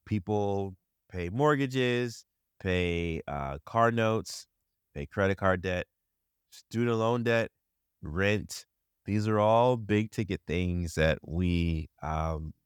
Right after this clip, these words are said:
you know, we go to work for to, to bring money back to earn, uh, and, and pay down. But, but the student loan piece is, uh, is interesting because you might be paying interest on it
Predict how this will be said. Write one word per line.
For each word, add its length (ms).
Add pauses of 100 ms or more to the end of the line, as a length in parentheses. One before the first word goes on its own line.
(180)
you 140
know, 340
we 140
go 120
to 80
work 300
for 320
to, 160
to 180
bring 240
money 280
back 240
to 160
earn, 400 (480)
uh, 260
and, 140
and 180
pay 180
down. 460 (480)
But, 360 (100)
but 160 (180)
the 80
student 360
loan 240
piece 440
is, 420
uh, 520 (360)
is 120
interesting 640
because 640 (1800)
you 200
might 260
be 140
paying 380
interest 420
on 200
it 200